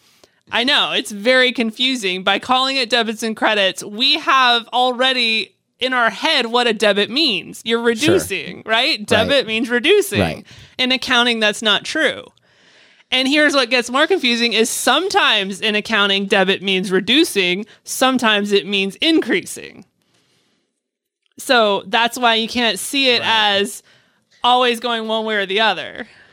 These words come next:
Speaker 2: So I need to, basically in accounting, you have to,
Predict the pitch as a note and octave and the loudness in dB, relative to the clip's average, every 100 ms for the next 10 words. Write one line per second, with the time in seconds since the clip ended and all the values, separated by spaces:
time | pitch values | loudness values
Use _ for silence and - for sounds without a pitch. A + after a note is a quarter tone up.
0 | _ - - D3 C3+ C#3+ E3 F3 F#3 D3 | _ -6 0 2 4 2 2 2 2 2
1 | - C3 D#3 F3 E3+ - C3+ B2+ A#2 A2 | 2 0 2 2 0 0 0 2 0 -2
2 | - C3 A#2+ G#2+ G2+ - _ _ - C#3+ | 0 0 0 -2 -6 -12 _ _ -2 2
3 | D3+ D#3 E3 E3+ - E3 C#3+ B2 A2 | 4 4 0 0 2 4 4 4 2